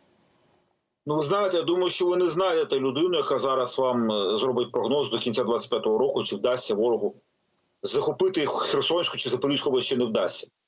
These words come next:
І так само, я думаю, ви не знайдете жодну людину, яка вам щось прогнозує, е, з точки зору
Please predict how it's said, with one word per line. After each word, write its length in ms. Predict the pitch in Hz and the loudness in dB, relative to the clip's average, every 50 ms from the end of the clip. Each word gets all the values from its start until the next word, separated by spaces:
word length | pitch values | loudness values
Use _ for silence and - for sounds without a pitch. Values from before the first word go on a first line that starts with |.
| _ _ _ _ _ _ _ _ - | _ _ _ _ _ _ _ _ -6
І 60 | - | -4
так 160 | - 110 - | -2 -2 0
само, 260 | - 151 147 143 143 | 0 2 2 2 2
я 60 | 143 | 2
думаю, 280 | 135 135 143 143 139 135 | 0 0 0 2 2 2
ви 100 | 135 139 | 4 2
не 80 | 139 135 | 2 2
знайдете 440 | 117 139 147 139 117 123 113 139 | 0 0 0 0 -2 -2 -2 -2
жодну 300 | 123 - 143 131 120 127 | 0 2 0 0 0 0
людину, 360 | 127 131 123 139 160 175 165 143 | 0 0 0 0 0 2 0 0
яка 200 | 135 - 131 123 | 0 0 0 0
вам 120 | 123 123 | 0 0
щось 220 | - - 131 - | 0 0 -2 -2
прогнозує, 920 | - - 120 107 113 123 113 117 143 147 143 135 123 120 117 110 98 87 | -2 -2 -2 0 0 0 0 2 2 2 2 2 4 2 2 2 2 0
е, 40 | 107 | 0
з 40 | 107 | 0
точки 280 | - 131 107 - - 110 | 0 -2 -2 -2 -2 0
зору 360 | 113 127 120 120 107 104 | 0 2 2 0 0 -2